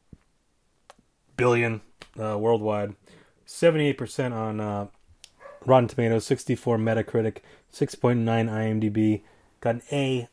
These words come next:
cinema score. I did see in theaters and is Captain Marvel. Um, you know, <laughs> stop me if you've heard this, but, like, I enjoyed Captain Marvel, but I didn't think it was,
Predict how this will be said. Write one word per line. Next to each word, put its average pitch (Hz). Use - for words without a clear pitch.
cinema 127
score. 120
I 110
did 113
see 127
in 117
theaters 110
and 113
is 107
Captain 123
Marvel. 95
Um, 165
you 160
know, 180
<laughs> -
stop 180
me 170
if 151
you've 135
heard 180
this, 117
but, 135
like, 123
I 139
enjoyed 143
Captain 123
Marvel, 101
but 139
I 131
didn't 170
think 165
it 160
was, 143